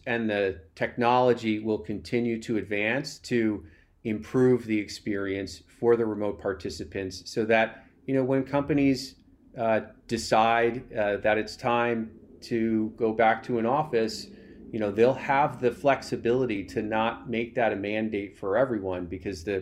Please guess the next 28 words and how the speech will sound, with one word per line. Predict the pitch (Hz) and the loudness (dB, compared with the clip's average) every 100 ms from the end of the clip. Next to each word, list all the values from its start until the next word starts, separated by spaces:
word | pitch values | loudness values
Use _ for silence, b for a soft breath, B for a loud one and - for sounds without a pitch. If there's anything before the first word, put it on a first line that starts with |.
| 95 | -4
productivity | 123 117 110 - 107 101 95 | 0 0 0 -4 -6 -4 -4
levels | 98 98 98 92 - b b b b - | -4 -2 -4 -6 -14 b b b b 0
are | 104 101 85 95 | 2 2 -4 -2
there | 107 110 101 95 82 - _ _ _ | 0 2 2 0 -4 -12 _ _ _
for | - 107 104 | -4 -2 -2
the | 98 | -4
remote | 95 98 104 101 - | -4 -4 -4 -6 -4
participants | 98 95 98 - 110 101 92 90 - b b b | -4 -4 -10 -10 -8 -6 -6 -8 -14 b b b
uh, | 98 92 92 | -2 -2 0
across | 110 - 123 110 | -4 2 2 2
the | - | -4
board, | 104 87 80 | -4 -4 -6
not | 120 131 127 | 0 0 2
just | 127 113 | 0 0
in | 127 110 | -2 -2
terms | 131 117 110 | -2 -2 -2
of | |
the | 104 | -6
connection, | 101 98 98 95 - 95 | -4 -4 -4 -6 -6 -6
but | 98 104 | -6 0
all | 110 110 | 4 4
the | 107 | 2
other | 101 95 | -2 -2
tools | 92 117 107 101 82 | -6 -6 -4 -6 -8
that | 85 | -10
go | 92 87 | -6 -6
around | 85 82 80 | -8 -10 -10
it. | 80 | -12